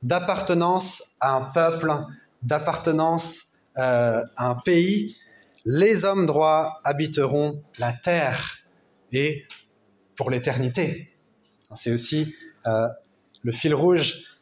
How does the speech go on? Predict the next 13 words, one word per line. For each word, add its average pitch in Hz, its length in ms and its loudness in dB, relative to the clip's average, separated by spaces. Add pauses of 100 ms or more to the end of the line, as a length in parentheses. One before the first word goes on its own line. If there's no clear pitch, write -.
(100)
de 123 160 0
la 147 160 2
Bible 165 240 2
ici 151 280 0
qu'on 156 100 0
l'on 135 160 2
retrouve, 160 600 2 (380)
c'est - 280 2
que, 165 460 4 (300)
euh, 139 400 2
ceux - 280 2
qui 175 180 -2
suivent 180 640 0